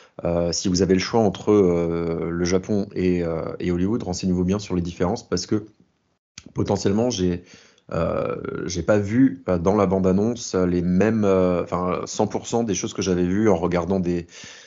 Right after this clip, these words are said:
des, euh, des, des vidéos sur YouTube de gens qui sont allés à la version, euh, au Japon.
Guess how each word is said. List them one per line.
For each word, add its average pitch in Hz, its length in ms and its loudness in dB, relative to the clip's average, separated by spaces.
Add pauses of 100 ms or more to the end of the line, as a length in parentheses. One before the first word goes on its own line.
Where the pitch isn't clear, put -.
(220)
des, 87 220 2
euh, 85 340 2
des, 82 320 -2
des 82 140 -2
vidéos 82 220 0
sur 90 180 -2
YouTube 92 320 0
de 87 80 0
gens 90 120 -2
qui 90 220 -6
sont 85 240 -4
allés 90 220 2
à 90 40 2
la 87 80 -2
version, 87 480 -6
euh, 82 140 -6 (200)
au 92 80 -4
Japon. 87 380 -4